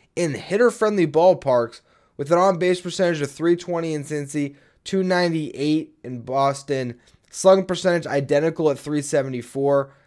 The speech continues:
uh, between both of the stops. He did hit seventeen home runs altogether, eleven with the Red, six with the Red Sox. His weighted runs created plus, which measures hitters based on a league average of a hundred, was eighty-nine, so eleven percent worse than your league average hitter.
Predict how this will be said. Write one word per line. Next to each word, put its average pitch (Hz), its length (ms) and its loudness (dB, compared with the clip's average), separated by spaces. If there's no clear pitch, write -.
uh, 113 120 -6
between 127 420 -8
both 135 320 -2
of 139 80 -12
the 131 80 -4
stops. 127 640 0
He 151 100 -6
did 180 260 2
hit 190 200 0
seventeen 175 500 -2
home 165 220 -4
runs 156 180 -4
altogether, 143 480 0
eleven 135 380 -2
with 135 160 -8
the 135 60 -2
Red, 123 260 -4
six 127 260 -6
with 123 140 -12
the 123 60 -4
Red 143 220 2
Sox. 123 460 -2
His 151 240 -4
weighted 151 380 0
runs 170 260 0
created 147 380 0
plus, 147 340 -2
which 131 160 -12
measures 135 320 -2
hitters 131 240 -6
based 127 320 -6
on 123 80 -4
a 120 80 -4
league 131 220 -4
average 127 280 0
of 117 120 0
a 123 60 -2
hundred, 151 420 -2
was 135 160 -4
eighty-nine, 143 600 0
so 127 200 -4
eleven 139 380 -2
percent 131 460 -6
worse 131 380 -2
than 135 140 -2
your 131 120 0
league 127 220 0
average 120 340 0
hitter. 123 340 -2